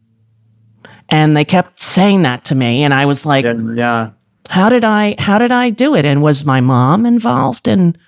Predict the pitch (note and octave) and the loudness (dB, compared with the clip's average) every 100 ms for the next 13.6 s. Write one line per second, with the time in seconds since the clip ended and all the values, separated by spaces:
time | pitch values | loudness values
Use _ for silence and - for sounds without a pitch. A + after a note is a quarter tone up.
0 | _ C#3 D3 C#3+ C3+ B2 A3 B3+ D#4 E4 | _ -2 0 0 -2 -2 0 0 0 -2
1 | C4+ G3 D#3+ F#3+ F#3 - G3 - B3+ C#4 | 0 0 0 -2 -2 -2 -4 -2 -2 0
2 | B3 - G#3+ - - G3+ A3+ B3 B3+ A#3 | -4 -4 -6 -6 -2 0 2 2 0 0
3 | A#3 G3+ - G3 F3+ - B2 - - G#2+ | -2 -2 -2 -2 -2 -6 -8 -6 -4 -2
4 | E2+ B2 C#3+ - E3 D3+ D3+ - - A#2 | -2 -2 -2 0 2 2 0 -4 -6 -6
5 | B2+ - - - - C3 B2+ D#3 E3 E3 | -6 -8 -14 -18 -6 -4 -2 -4 -4 -2
6 | E3 D3+ - D#3+ D#3+ D#3 C#3+ D3+ D3+ D3 | -2 -2 -2 0 2 0 -2 0 0 2
7 | C3+ A#2+ - _ - B2+ A#2+ A#2 A#2+ A#2 | 0 -2 -6 _ -4 -2 0 2 0 0
8 | G#2+ _ _ _ _ - C3+ A#2+ B2+ A#2+ | -4 _ _ _ _ -10 -8 -6 -2 0
9 | A#2 A#2 A2+ A2 A2+ _ _ - A#2 B2 | 0 0 0 -2 -6 _ _ -14 -6 -2
10 | A#2 A2+ - _ _ - B2 A#2+ G#2+ - | -2 -2 -6 _ _ -6 -4 -4 -8 -14
11 | - _ _ _ _ _ - A#2 C#3+ C3 | -20 _ _ _ _ _ -12 -6 -4 -4
12 | - A#2+ A2 G2 - A2+ A#2 A2 G#2+ A2 | -4 -4 -2 -4 -6 -2 -2 -2 -2 -2
13 | A2+ A2 G#2+ G#2 G#2 | -2 -2 -2 -2 -2